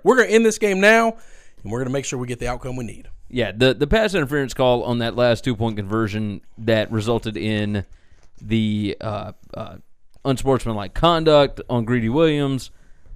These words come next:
Speaker 2: all that kind of stuff, like, that, that ball was completely uncatchable. There should have never been a flag. Like, that was,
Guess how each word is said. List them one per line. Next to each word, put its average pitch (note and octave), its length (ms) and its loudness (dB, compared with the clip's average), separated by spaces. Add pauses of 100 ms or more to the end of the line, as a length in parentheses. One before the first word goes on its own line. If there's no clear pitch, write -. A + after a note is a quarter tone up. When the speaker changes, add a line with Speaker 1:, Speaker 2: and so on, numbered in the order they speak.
(200)
Speaker 2:
all C#3 180 4
that C#3 140 0
kind C3+ 140 -2
of A#2 60 -4
stuff, B2 380 2
like, A2 280 -2 (220)
that, C3 300 0 (120)
that D#3+ 200 0
ball D3 180 2
was A#2+ 180 -4
completely C3+ 580 -8
uncatchable. G#2+ 640 -2
There G2+ 220 -4
should C#3+ 300 -4
have A2+ 180 -2
never A#2+ 280 -2
been A2 220 -2
a G2+ 140 -6
flag. C3 640 -4 (460)
Like, A#2+ 220 0 (180)
that B2+ 240 0
was, A2+ 640 -2